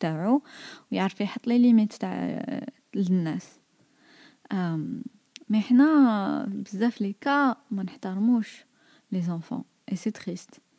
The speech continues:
نعلموهم العوج، الوغ كو لازم حنا نعلموهم، آه، حاجة صحيحة.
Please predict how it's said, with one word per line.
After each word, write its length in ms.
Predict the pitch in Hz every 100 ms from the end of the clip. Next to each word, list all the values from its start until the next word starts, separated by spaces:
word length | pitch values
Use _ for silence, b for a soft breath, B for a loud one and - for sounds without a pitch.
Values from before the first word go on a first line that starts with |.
| b b b b b 185
نعلموهم 540 | 175 180 190 190 202
العوج، 360 | 190 170 170 160 -
الوغ 180 | 180 175
كو 120 | 190
لازم 340 | 180 175 185
حنا 220 | 180 214 214
نعلموهم، 640 | 175 170 170 180 226 220
آه، 280 | 175 170 180
حاجة 280 | - 170 196
صحيحة. 420 | - 202 190